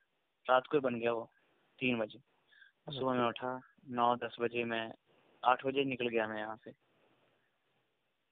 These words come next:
Speaker 1: और बस जैसे ली, मेरा माइंड बहुत ज़्यादा डिस्टर्ब था, मैंने बहुत सारे दोस्तों को फोन किया, "मैं चलेंगे, चलेंगे, चलेंगे।" But पावर होती है एक, जो पहले से डिसाइड होता है,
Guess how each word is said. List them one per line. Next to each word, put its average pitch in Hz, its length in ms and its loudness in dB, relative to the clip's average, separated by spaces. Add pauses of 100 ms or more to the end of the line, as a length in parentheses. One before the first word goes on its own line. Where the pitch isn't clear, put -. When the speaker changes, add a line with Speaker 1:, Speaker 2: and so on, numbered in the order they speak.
(460)
Speaker 1:
और 120 340 2
बस 120 280 0
जैसे 120 360 2
ली, 120 360 -2 (400)
मेरा 139 260 4
माइंड 143 320 0
बहुत 131 220 -2
ज़्यादा 131 160 0
डिस्टर्ब 127 420 -4
था, 120 220 -8
मैंने 117 300 -8
बहुत 120 280 -6
सारे 117 140 -4
दोस्तों 113 320 -6
को - 80 -14
फोन 117 140 -10
किया, 113 160 -12
"मैं 120 100 -4
चलेंगे, 123 440 -4
चलेंगे, 123 380 -6
चलेंगे।" 120 340 -12 (480)
But 160 220 0
पावर 156 280 6
होती 117 280 -4
है 120 80 0
एक, - 140 -8 (1400)
जो 147 100 2
पहले 135 360 2
से 139 140 0
डिसाइड 117 380 -2
होता - 200 -10
है, 123 60 -14